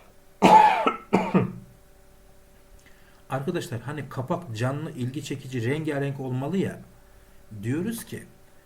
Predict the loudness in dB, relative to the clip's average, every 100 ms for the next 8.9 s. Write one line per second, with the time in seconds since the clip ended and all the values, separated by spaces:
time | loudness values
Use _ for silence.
0 | -20 -20 -20 -10 -8 -4 -4 -6 -8 -4
1 | 0 0 -2 -2 0 -2 -6 -18 -20 -20
2 | -20 -20 -20 -20 -8 -4 -2 -2 0 0
3 | -2 -4 -6 -6 -8 -16 -20 -20 -20 -20
4 | -20 -20 -20 -20 -20 -20 -20 -20 -20 -20
5 | -20 -20 -20 -20 -20 -20 -20 -20 -20 -20
6 | -20 -20 -20 -20 -20 -20 -20 -20 -20 -20
7 | -20 -20 -20 -20 -20 -20 -20 -20 -20 -20
8 | -20 -20 -20 -6 -4 -2 -4 -10